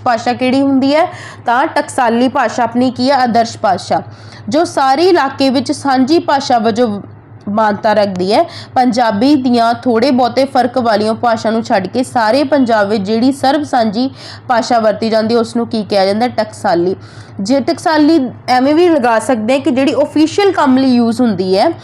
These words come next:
ਉਹਨੂੰ ਮਿਆਰੀ ਭਾਸ਼ਾ ਵੀ ਕਹਿੰਦੇ। ਜੇ ਹੁਣ ਤੁਹਾਨੂੰ ਕੁਐਸਚਨ ਦੇ ਵਿੱਚ ਮਿਆਰੀ ਆ ਜਾਏ ਤਾਂ ਤੁਸੀਂ ਕਨਫਿਊਜ਼ ਨਹੀਂ ਹੋਣਾ, ਤਾਂ ਉਹਦਾ ਮਤਲਬ ਕੀ ਹੈ? ਟਕਸਾਲੀ। ਪੰਜਾਬੀ ਭਾਸ਼ਾ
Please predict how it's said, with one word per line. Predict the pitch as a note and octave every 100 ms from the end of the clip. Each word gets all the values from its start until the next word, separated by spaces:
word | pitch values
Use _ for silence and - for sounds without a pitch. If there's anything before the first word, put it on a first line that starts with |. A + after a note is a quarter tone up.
| - - - -
ਉਹਨੂੰ | C#4 D4+ F4
ਮਿਆਰੀ | D#4+ C#4+ D4+
ਭਾਸ਼ਾ | D4+ D#4 C#4
ਵੀ | C#4
ਕਹਿੰਦੇ। | C4 C4
ਜੇ | C4+ C4+
ਹੁਣ | D4 C#4
ਤੁਹਾਨੂੰ | D4+ D4+
ਕੁਐਸਚਨ | C#4 B3+ C#4+ C4+
ਦੇ |
ਵਿੱਚ | C4+ -
ਮਿਆਰੀ | B3+ A3+ A3 A#3+
ਆ | A#3+ A#3+
ਜਾਏ | B3+
ਤਾਂ | C#4 C4+
ਤੁਸੀਂ | D4 D4+
ਕਨਫਿਊਜ਼ | D4+ C#4+ C4 B3 A#3+ A3+
ਨਹੀਂ | D4+
ਹੋਣਾ, | D#4 A3 - - -
ਤਾਂ | -
ਉਹਦਾ | B3+ D4
ਮਤਲਬ | C4 B3 C4+ A#3+
ਕੀ | C#4 D4+
ਹੈ? |
ਟਕਸਾਲੀ। | D#4+ D4 - B3 G3 F3+ E3+ - - - - - - - - - -
ਪੰਜਾਬੀ | C4+ B3 B3+ A#3 G#3+ D#4+
ਭਾਸ਼ਾ | - D4 A#3 - A#3 A#3 C#4+